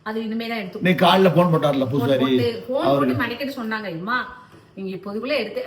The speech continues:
Speaker 1: உண்மைக்குமே அவங்களுக்கு இப்போதுக்குள்ள நான் கொடுக்கவே இல்லை. நான் மூணு, நாலு வருஷம் இருக்கும், நான் மூணு வருஷமா
Speaker 2: மூணு வருஷம் இருக்கும், மூணு
Speaker 1: இந்த
Speaker 2: வருஷம்.
Speaker 1: வீட்டுக்கு வந்ததுக்கு அப்புறம் நாங்க கொடுக்கவே இல்லை. ஏன்னா அங்க இருக்கையில டெய்லி பார்ப்போம், டெய்லி வருவாங்க,
Speaker 2: ஆமா,
Speaker 1: காலையில
Speaker 2: ஆமா.
Speaker 1: வருவாங்க, டீ போட்டு கொடுப்பேன், டீ குடிப்பாங்க, சாப்பாடு இருந்தா சாப்பாடு கொடுப்பேன்.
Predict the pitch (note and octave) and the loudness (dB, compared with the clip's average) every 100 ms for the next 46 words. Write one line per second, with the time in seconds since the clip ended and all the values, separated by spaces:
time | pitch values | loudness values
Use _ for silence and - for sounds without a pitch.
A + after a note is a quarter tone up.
0 | B3+ C4+ C#4+ B3 G#3 F#3+ F3+ G3+ F#3 G#3+ | -4 -4 -4 -4 -4 -6 -8 -8 -6 -6
1 | G#3 - G#3 A3+ G#3+ F3+ F#3+ G3 G3+ A3+ | -8 -8 -8 -6 -6 -6 -6 -6 -4 -6
2 | A3 A3 B3+ B3+ E4+ C#4+ G#3 F#3+ G#3+ C4+ | -4 -4 -2 -4 -6 -8 -8 -8 -6 -6
3 | C#4+ C#4+ D3+ F3 D#3+ E3 C3+ A2+ A#2 A#2+ | -6 0 2 4 4 2 2 -2 -4 -2
4 | A#3+ C4+ E4 C#4+ A#3 B3 B3 B3 B3 G#3 | -2 -2 -2 -2 -2 -4 -6 -6 -6 -8
5 | G3+ A3 A3+ A3 F3+ F#3+ B3 - - - | -6 -6 -4 -4 -4 -6 -6 -10 -20 -20
6 | _ - A3+ C#4+ C4 C#4+ E4 D#4+ F4 F#4 | _ -10 0 2 2 2 0 0 2 2
7 | F#4 D4 D#4 F4+ F4+ D4+ - F4 D#4 C#4+ | 2 0 0 -2 -2 -2 2 2 2 0
8 | D#4+ F4 D4 C#4 C#4 D4+ C#4+ C4+ C#4 C4+ | -2 -2 0 0 0 0 2 2 2 0
9 | C4 C4+ C4+ C#4+ C#4+ C4+ B3+ B3+ C4+ C#4 | 0 -2 -2 -4 -6 -6 -6 -6 -8 -8
10 | C#4 C4 B3 C4+ C4+ C#4 B3 B3+ C4 C4 | -8 -8 -6 -4 -4 -4 -4 -4 -6 -6
11 | C#4 B3+ B3+ B3+ B3+ A#3 C4+ | -6 -6 -4 -6 -8 -6 -6